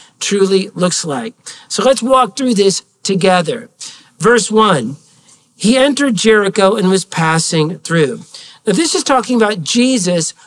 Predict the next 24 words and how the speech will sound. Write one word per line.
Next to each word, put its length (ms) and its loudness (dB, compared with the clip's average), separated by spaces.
passing 640 -2
through 300 -2
Jericho 880 0
on 160 2
his 240 0
way 360 2
to 360 0
Jerusalem. 1040 -2
A 80 0
turning 500 0
point 340 0
in 100 0
the 100 2
Gospel 520 -2
of 120 0
Luke 340 -4
is 180 -2
chapter 600 -2
nine, 600 2
verse 380 0
fifty-one, 880 -2
where 160 0
it 140 2
says, 520 -2